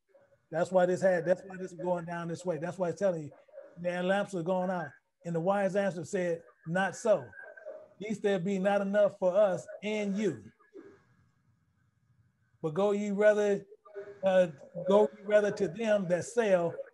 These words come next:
and buy for yourselves. Blunt as day.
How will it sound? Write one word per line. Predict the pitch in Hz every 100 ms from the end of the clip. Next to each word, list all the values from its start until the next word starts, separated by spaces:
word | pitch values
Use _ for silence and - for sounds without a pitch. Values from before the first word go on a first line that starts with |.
| -
and | 180 170 190
buy | 196
for | 190 196
yourselves. | 180 - 202 139 110 - - - - - _ _ _ _ _ _ _ _ _ _ _ _ _ _ _ _ _ _ _ _ _ _ _ _ _ _ _ _ _ _ _ _ _ _ _ _ _ -
Blunt | 156 202 196
as | 165
day. | 165 110 92